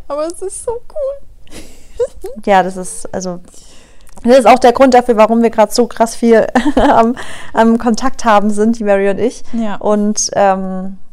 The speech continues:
Speaker 1: Seid einfach nur gespannt.
Speaker 2: Ja.
Speaker 1: Mehr sagen wir nicht.
Speaker 2: Genau.
Speaker 1: Okay.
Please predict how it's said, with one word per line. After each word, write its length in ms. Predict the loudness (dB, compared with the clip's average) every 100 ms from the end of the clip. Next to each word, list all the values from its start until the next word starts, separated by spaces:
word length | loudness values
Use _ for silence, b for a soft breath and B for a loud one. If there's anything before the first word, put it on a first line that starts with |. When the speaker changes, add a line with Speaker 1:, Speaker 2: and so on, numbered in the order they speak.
| -12 -6
Speaker 1:
Seid 200 | -2 0
einfach 220 | 0 0
nur 140 | -4 -6
gespannt. 340 | -6 -6 -2
Speaker 2:
Ja. 260 | 0 0 -4
Speaker 1:
Mehr 160 | -8 -10
sagen 220 | -10 -12
wir 60 |
nicht. 140 | -12 -2
Speaker 2:
Genau. 380 | 0 0 -2 -6 -10 -12 -14 -16 _ -18 b b b b b
Speaker 1:
Okay. 220 | -14 -10